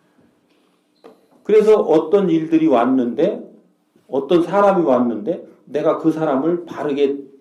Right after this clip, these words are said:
대할 수가 없고 어떤 일을 바르게, 이, 바르게 해결해 나갈 수 없다 그런다면 그만큼 내가 그 전에 태만히 한 게 있었던 거예요.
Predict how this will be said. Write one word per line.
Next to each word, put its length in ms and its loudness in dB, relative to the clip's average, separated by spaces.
대할 280 -2
수가 220 -8
없고 320 -8
어떤 320 -6
일을 220 -6
바르게, 520 -8
이, 160 -10
바르게 360 -6
해결해 340 0
나갈 320 0
수 140 -12
없다 420 -2
그런다면 640 -2
그만큼 1040 2
내가 500 -4
그 280 0
전에 500 -2
태만히 400 2
한 160 -4
게 80 -10
있었던 560 -6
거예요. 220 -20